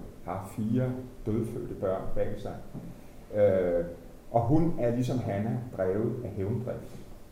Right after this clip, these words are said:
øh, og spiller en meget destruktiv rolle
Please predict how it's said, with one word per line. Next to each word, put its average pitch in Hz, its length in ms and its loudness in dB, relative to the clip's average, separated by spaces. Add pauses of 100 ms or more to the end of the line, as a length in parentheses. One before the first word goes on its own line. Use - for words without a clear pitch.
(520)
øh, 92 500 4 (280)
og 104 160 0
spiller 113 300 2
en 107 100 0
meget 117 340 2 (260)
destruktiv 131 580 0 (400)
rolle 87 260 2